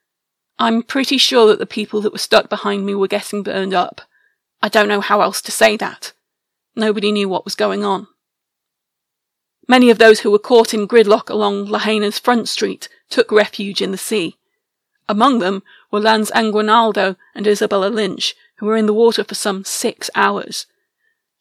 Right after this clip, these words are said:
Lanz recorded their harrowing escape in a TikTok video,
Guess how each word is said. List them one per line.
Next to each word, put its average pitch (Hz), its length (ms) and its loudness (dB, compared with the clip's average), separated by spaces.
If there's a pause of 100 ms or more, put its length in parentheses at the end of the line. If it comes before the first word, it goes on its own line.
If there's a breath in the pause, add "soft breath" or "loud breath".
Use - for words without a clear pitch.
Lanz 233 360 4
recorded 233 520 2
their 190 160 2
harrowing 202 460 0
escape 196 380 -6
in 208 80 -6
a 202 40 -6
TikTok - 460 -4
video, - 360 -4